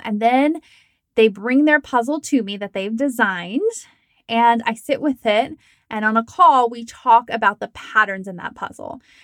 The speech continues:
And I say, "Okay, based on these strengths and your way of thinking and your values, you know, you need a life where you're doing X, Y, and Z.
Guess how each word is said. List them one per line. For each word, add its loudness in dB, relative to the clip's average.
And -4
I -2
say, 0
"Okay, -4
based -2
on 0
these 0
strengths 0
and -2
your -2
way 4
of 2
thinking -2
and -6
your -10
values, 2
you -4
know, -2
you 0
need 4
a 2
life 2
where -6
you're -2
doing -6
X, -12
Y, -8
and -12
Z. -14